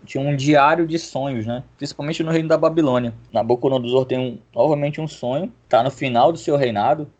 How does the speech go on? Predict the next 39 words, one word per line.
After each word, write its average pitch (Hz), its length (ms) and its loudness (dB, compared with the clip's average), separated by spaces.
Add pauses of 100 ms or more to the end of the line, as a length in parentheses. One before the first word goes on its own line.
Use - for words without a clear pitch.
(240)
e 113 60 -8
ele 170 220 0
vê 147 200 0
toda 190 220 0
a 190 40 2
Babilônia, 175 580 -2
tudo 190 180 -10
que - 80 -10
ele 185 100 -6
construiu, 180 680 -2 (160)
e 156 480 0
logo 156 360 4
em 170 80 -2
seguida 165 480 0
ele 185 200 2
tem 185 220 -6
um, 190 180 -6 (120)
um 165 140 -8
sonho 160 380 -2
devastador, 151 720 2
né? 120 160 -2 (320)
Nabucodonosor 147 580 -2
tá 151 240 0 (320)
preocupado 160 840 2
com 143 180 -8
o 139 40 -8
que 143 220 -8
vai 135 220 2
vir 131 180 -8
depois, 110 480 -6
né? 110 120 -12 (340)
Os 120 100 -16
sucessores 120 680 -2
dele, 104 420 -2
o 110 80 -2
legado 117 520 4
que - 100 -6
ele 113 100 -4
deixou. 101 420 -6